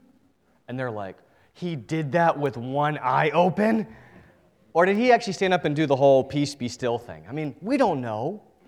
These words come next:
But did he have to even get up off the cushion? No. Immediate. Demon possessed. Immediately cast out.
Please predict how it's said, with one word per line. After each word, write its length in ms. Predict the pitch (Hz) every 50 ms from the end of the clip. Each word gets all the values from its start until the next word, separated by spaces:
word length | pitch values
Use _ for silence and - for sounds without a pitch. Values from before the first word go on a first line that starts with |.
| _ _ _ _ _ _
But 200 | - 240 233 190
did 120 | 196 233 226
he 140 | 240 226
have 200 | 214 233 254 247 254
to 80 | 240 175
even 300 | 190 208 196 220 214 180
get 120 | 156 175
up 160 | 190 196 -
off 180 | 160 156 160 -
the 60 | -
cushion? 480 | - - 135 117 - - 135 139 139 131 _ _ _ _ _ _ _ _ _ _ _ _ _ _ _ _ _ _ _ _ _ _ _ _ _
No. 80 | - - - _ _ _ _ _ _ _ _ _ _ _ _ _ _ _ _ _ _ _ -
Immediate. 680 | 202 196 190 202 214 226 190 170 131 104 - - _ _ - - - - _ _ _ _ _ _ -
Demon 300 | 131 147 202 208 208 202
possessed. 520 | 180 190 180 160 190 151 117 - - - - - _ -
Immediately 720 | 185 190 180 190 202 220 214 190 208 202 202 190 180 170
cast 420 | - 180 170 156 143 - - 110
out. 220 | 90 73 - -